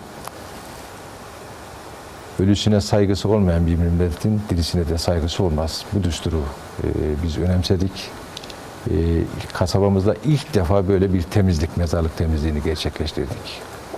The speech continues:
Mezarlıklarımızda iki tane kasılhane. Bu kasılhanenin projesi Konya Büyükşehir Belediye'mizden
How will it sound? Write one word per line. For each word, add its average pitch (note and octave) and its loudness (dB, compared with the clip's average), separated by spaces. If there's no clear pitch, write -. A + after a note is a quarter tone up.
Mezarlıklarımızda C#3+ 6
iki C3 0
tane B2+ 6
kasılhane. A#2 4
Bu A#2+ -4
kasılhanenin A#2+ 4
projesi A2+ 4
Konya A2 4
Büyükşehir G2 4
Belediye'mizden G2 4